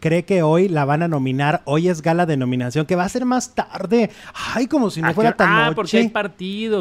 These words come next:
Speaker 1: Ay, pero
Speaker 2: claro.
Speaker 1: no manchen.
Speaker 2: Uy, pues, ¿a qué hora?
Speaker 1: Pues, de por sí,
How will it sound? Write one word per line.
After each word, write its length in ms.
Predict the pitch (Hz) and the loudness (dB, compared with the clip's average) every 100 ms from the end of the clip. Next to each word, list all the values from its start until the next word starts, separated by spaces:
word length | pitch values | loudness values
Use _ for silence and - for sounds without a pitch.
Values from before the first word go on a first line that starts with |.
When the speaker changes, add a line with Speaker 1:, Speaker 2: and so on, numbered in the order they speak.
| - | -2
Speaker 1:
Ay, 280 | 160 175 202 | 0 2 2
pero 160 | 226 | 2
Speaker 2:
claro. 20 | |
Speaker 1:
no 140 | 196 185 | 0 -2
manchen. 760 | 185 135 120 147 - - 294 320 | -2 -2 -4 -8 -10 -4 -2 -2
Speaker 2:
Uy, 220 | 254 247 | -4 -6
pues, 160 | 233 208 | -8 -8
¿a 120 | 185 | -8
qué 160 | - 202 | -8 -6
hora? 240 | 208 208 | -2 2
Speaker 1:
Pues, 140 | 160 147 | 2 2
de 100 | 165 | 2
por 300 | 165 165 143 | 4 4 2
sí, 400 | - 277 330 | 2 4 4